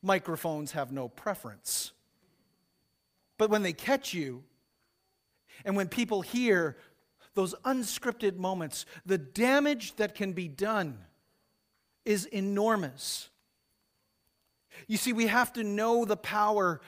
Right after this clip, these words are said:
of the tongue. We have to control our tongues, because the reason we have been given tongues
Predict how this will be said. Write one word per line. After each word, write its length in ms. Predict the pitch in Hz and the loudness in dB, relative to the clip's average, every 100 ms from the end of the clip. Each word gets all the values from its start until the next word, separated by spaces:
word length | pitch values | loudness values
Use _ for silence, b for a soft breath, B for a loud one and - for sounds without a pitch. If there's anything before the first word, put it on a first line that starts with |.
| B | B
of 140 | 196 165 | -4 -2
the 100 | 175 | -4
tongue. 300 | - 190 185 | 0 0 0
We 140 | 190 | -2
have 220 | 175 190 | 0 -2
to 100 | - | -2
control 800 | 190 196 185 - 190 220 226 214 | -2 -2 -4 -4 4 8 8 6
our 160 | 196 165 | 2 0
tongues, 600 | - 160 151 160 156 - b b b b b | -2 -4 -4 -6 -10 -12 b b b b b
because 300 | 202 214 165 | 0 2 2
the 120 | 190 | 0
reason 520 | 185 220 240 220 226 | 2 2 2 0 -2
we 100 | 208 | 4
have 140 | 208 185 | 4 4
been 160 | 196 | 0
given 300 | 180 196 202 | 2 0 0
tongues 680 | 165 180 196 233 220 - | -4 -2 -2 -2 -6 -8